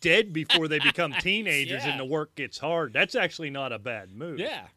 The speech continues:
Speaker 2: So, I mean, I just thought that was amazing. And then the other guy, he, he was sixty-three when, when his, uh, you know, the father was
Speaker 1: That's crazy.
Speaker 2: sixty-three when he was born.
Speaker 1: I'm just trying to imagine still getting after it at seventy-five.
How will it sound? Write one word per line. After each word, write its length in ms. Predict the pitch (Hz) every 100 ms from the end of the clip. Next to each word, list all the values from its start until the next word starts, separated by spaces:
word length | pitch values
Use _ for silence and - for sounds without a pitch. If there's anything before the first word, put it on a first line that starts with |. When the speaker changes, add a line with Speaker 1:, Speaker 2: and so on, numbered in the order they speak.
| _ _ _ _
Speaker 2:
So, 200 | - 196
I 100 | 190
mean, 140 | 196
I 80 | 202
just 220 | 233 196
thought 220 | 185 170
that 140 | 156 165
was 120 | 135
amazing. 580 | 123 127 131 127 110 113
And 100 | 156
then 120 | 170
the 140 | 170
other 160 | 190 190
guy, 400 | 156 156 151 143 - _ _ _
he, 180 | 127 131 - 120 120
he 160 | 170
was 140 | 185 -
sixty-three 840 | - 170 - 127 - 175 208 156
when, 440 | 123 127 117 113 107
when 160 | 127 117
his, 140 | 110 107 95 120 98 -
uh, 180 | 113 98 101
you 140 | 104 123
know, 140 | 95 90 87 95 95
the 60 | 110
father 360 | - 143 127
was 160 | 113 110 98 _ _ _ _ _ _ -
Speaker 1:
That's 220 | 151 -
crazy. 220 | - 160
Speaker 2:
sixty-three 460 | 139 165 - 196 160
when 120 | 113
he 100 | 120
was 120 | 101
born. 180 | 101 117
Speaker 1:
I'm 60 |
just 100 | 311
trying 160 | - 156
to 80 | 117
imagine 340 | 123 131 110
still 280 | 101 - 170
getting 240 | 156 110
after 440 | 98 165 208 - 104
it 60 | 90
at 120 | -
seventy-five. 840 | - 90 87 85 80 - 92 82